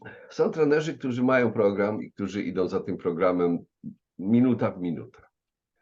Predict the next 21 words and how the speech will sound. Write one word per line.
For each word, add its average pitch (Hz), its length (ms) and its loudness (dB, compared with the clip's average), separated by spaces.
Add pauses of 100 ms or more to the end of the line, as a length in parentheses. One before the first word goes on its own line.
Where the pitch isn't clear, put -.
(360)
Ja 101 220 2
oczywiście 120 520 -2
uważam 113 420 -2 (100)
i, 98 340 -2
i 104 60 -8
będę 104 240 0
to 117 120 -8
podkreślał, 120 520 -4
program 117 320 -2
jest 92 200 -8
bardzo 117 340 -2
istotnym 104 460 -4
elementem, 82 560 -4
jest 110 140 -8
naszym 123 360 -6
przewodnikiem 110 640 -4
przez, - 480 -8
e, 85 340 -2
przez - 540 -6
całe 80 340 -2
zajęcia. - 520 -10